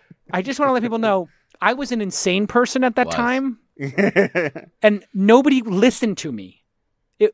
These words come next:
Speaker 1: was pre the podcast being popular. I was a literal nobody in the industry. I was on the periphery of the industry at best. The fact that Sequoia invested in me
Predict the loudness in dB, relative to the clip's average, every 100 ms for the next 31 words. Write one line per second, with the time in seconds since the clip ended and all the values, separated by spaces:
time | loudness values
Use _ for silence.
0 | -2 -4 -4 -2 4 4 4 2 2 2
1 | -2 -4 0 0 0 -2 -2 -4 -8 -10
2 | -4 -4 -2 -2 0 0 0 0 -4 -6
3 | -8 -8 -8 -8 -2 0 0 -2 0 2
4 | 2 -2 -6 -6 -4 -4 -6 -6 -6 -6
5 | -6 -6 -6 -8 -10 -10 -8 -6 -4 -4
6 | -6 -16 -20 _ _ _ _ -6 0 0
7 | 2 -4 -4 -8 -2 0 0 -4 -2 -2
8 | 0 -4 -6 -6 -10